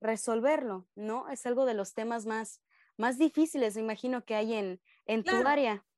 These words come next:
Speaker 2: E incluso en ese, incluso en ese momento, tú ya tienes esos escenarios, esos posibles escenarios, ya los tienes o ya los deberías de tener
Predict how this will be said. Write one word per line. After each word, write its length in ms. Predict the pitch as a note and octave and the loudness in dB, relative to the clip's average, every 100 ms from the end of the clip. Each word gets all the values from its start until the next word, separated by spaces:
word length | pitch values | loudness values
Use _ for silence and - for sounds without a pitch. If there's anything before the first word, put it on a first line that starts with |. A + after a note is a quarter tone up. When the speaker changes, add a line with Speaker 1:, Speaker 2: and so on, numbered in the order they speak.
| _ _ | _ _
Speaker 2:
E 80 | B3+ | 2
incluso 480 | C4 C#4 D#4 E4 F4 | 4 4 2 0 -2
en 120 | F4 | -4
ese, 380 | E4+ E4+ E4+ E4+ | -4 -4 -6 -2
incluso 440 | C#4+ C4+ D#4 D#4 F4 | 0 0 0 -2 -4
en 80 | |
ese 220 | D#4 D4 D#4 | -6 -6 -4
momento, 720 | D4 C4 B3+ A#3 B3 C4 - - _ _ - | -2 0 0 -2 -2 -4 -8 -20 _ _ -2
tú 80 | |
ya 260 | C4 C#4+ C#4+ | 0 0 -2
tienes 440 | B3 D4 D#4+ A3+ | -2 0 0 -4
esos 280 | A#3+ A#3 - | -4 -6 -4
escenarios, 600 | A#3+ A#3 G#3+ G3+ G3+ G#3 | -4 -2 -2 0 0 -2
esos 200 | G3 G3 | -6 -10
posibles 600 | - C#4 - G#3+ G#3+ G3 | -10 -8 -4 -2 -2 -4
escenarios, 520 | F#3+ - F3+ F3+ G3 G3+ | -6 -10 -6 -4 -4 -4
ya 120 | F#3+ | -4
los 240 | F#3+ - | -4 -6
tienes 600 | F#3+ F#3 F#3 F#3+ F#3+ - _ _ _ | -8 -8 -8 -8 -10 -16 _ _ _
o 60 | D#3+ | -10
ya 100 | E3 | -6
los 140 | F#3+ | -6
deberías 600 | G3+ F3+ A3 B3 F3+ F3+ - | -4 -2 -2 -2 -2 -6 -10
de 120 | F#3 F#3 | -10 -8
tener 560 | F3+ F3+ F#3 F#3+ - | -8 -6 -4 -6 -10